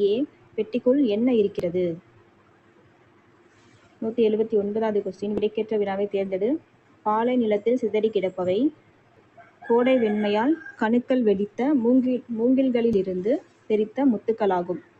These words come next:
இதற்கான சரியான வினா. ஆன்சர் பி,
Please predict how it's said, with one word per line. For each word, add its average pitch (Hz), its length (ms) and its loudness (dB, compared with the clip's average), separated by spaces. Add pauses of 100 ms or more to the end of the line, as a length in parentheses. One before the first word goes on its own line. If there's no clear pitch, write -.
(600)
இதற்கான 214 420 0
சரியான 220 480 0 (160)
வினா. 208 260 -4 (4000)
ஆன்சர் 202 360 -4
பி, 220 120 0